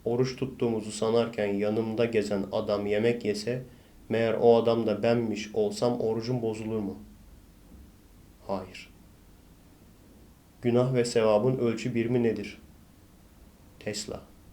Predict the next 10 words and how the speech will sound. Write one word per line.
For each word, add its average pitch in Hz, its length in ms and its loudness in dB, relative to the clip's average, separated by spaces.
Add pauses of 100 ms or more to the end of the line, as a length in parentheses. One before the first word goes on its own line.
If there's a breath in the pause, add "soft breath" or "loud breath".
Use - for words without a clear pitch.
(1000)
Oruçlu 123 440 2
biri 117 180 2
kaçınılmaz 117 640 2
tecavüze 110 520 2
uğrayıp 107 440 0
zevk 113 300 2
alsa 107 280 2
orucu 113 400 -2
bozulur 113 380 -2
mu? 95 180 -8